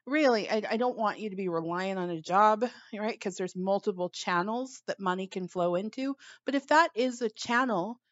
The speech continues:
that you've been devoted to, I wouldn't say abruptly just quit your job, you know?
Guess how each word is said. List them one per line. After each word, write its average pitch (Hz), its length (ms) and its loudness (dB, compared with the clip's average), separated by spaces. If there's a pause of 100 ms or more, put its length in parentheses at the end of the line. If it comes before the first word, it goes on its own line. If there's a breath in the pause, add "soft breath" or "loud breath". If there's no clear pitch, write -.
(160)
that - 160 -6
you've 220 140 -6
been 214 160 2
devoted 220 580 0
to, 175 400 -4 (260 soft breath)
I 277 60 4
wouldn't 277 260 2
say 202 160 2
abruptly 160 760 0
just 170 260 -6
quit - 260 -2
your 160 160 -6
job, 190 460 4
you 175 140 -6
know? 170 280 -4